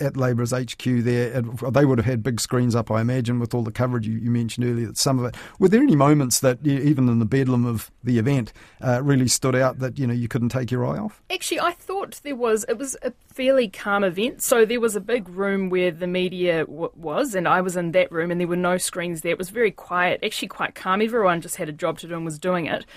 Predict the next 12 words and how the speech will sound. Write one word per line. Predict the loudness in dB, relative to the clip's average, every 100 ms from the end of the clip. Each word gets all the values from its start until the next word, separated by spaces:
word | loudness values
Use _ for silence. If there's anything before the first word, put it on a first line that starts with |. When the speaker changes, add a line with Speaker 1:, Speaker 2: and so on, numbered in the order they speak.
| -16 -2
Speaker 2:
And | 2
then | 4
in | 2
the | 2
main | 2 2 0 -2
Auckland | -4 -4 -4 -4 -6
Town | -4 -4
Hall | -4 -8 -6
area, | -4 -2 0 0
there | 0 -4
were | -2 0 0
screens. | -2 -6 -4 -2 -2 -4 -8